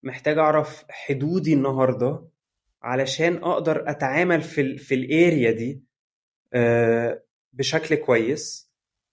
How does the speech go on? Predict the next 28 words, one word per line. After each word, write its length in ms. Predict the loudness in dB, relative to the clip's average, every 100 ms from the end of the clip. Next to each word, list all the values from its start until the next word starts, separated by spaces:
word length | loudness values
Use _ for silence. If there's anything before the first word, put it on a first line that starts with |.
| _
شايف، 540 | -6 0 2 2 -4 -2
آه، 120 | -2
تاني 320 | 0 0 0
حاجة 340 | -2 0 0
برضو 360 | 2 2 2 0
زي 400 | 0 2 2 0
ما 260 | 0 0 -2
هأكنولج 680 | -4 -4 -2 -2 -2 -6
كده 320 | -6 0 2 4
لنفسي 680 | 2 2 0 -4 -8 -6
وهعترف 720 | -6 -6 -6 -2 0 0 -2
لنفسي، 380 | -2 -2 -4 -4
أنا 100 | -4
محتاجة 500 | -4 -2 0 2 0
كوميونيكيت 680 | 0 -2 -2 -2 -2 -2 0
ده 80 | 2
للي 240 | 2 2 0
حواليا، 640 | 0 2 4 2 0 -8 _ _ _ _ _ _ _ _ -14
اللي 100 | -8
حواليا 320 | -2 0 0
في 100 | -2
الشغل، 480 | -8 -4 -2 -2 -2
أو، 460 | 2 2 2 -2 -12 _ _ _ _
آم، 580 | -2 0 2 0 -4 -12 _ _
في 200 | -4 -2
البيت، 500 | 0 4 4 4 2
عشان 480 | -6 -4 -4 -4 -6
يتفهموا 1080 | -4 -4 -2 -6 -4 -6 -2 -2 -2 -4